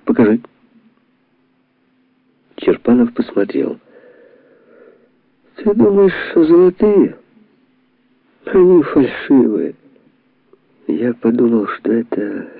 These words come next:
из-за часов ювелиров. Носель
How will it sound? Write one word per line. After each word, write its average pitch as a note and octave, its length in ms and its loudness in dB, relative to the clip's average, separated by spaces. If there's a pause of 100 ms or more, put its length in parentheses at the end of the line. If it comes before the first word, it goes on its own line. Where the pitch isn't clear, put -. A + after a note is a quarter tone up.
(140)
из-за - 280 -6
часов G2+ 600 -4 (480)
ювелиров. E2 560 -2 (1500)
Носель F2 480 0